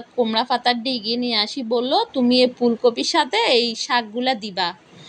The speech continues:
এখন কি আর করার, শাশুড়ির কথা তো রাখতেই হবে, তাই না? তারপর আমার তরকারিটা নামানোর কিছুক্ষণ আগে আমি শাকটা দিলাম, যেহেতু শাকটা খুবই নরম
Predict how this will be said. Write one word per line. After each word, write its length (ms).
এখন 320
কি 240
আর 140
করার, 400
শাশুড়ির 600
কথা 300
তো 160
রাখতেই 480
হবে, 280
তাই 240
না? 160
তারপর 340
আমার 340
তরকারিটা 640
নামানোর 520
কিছুক্ষণ 560
আগে 400
আমি 300
শাকটা 480
দিলাম, 380
যেহেতু 400
শাকটা 480
খুবই 380
নরম 440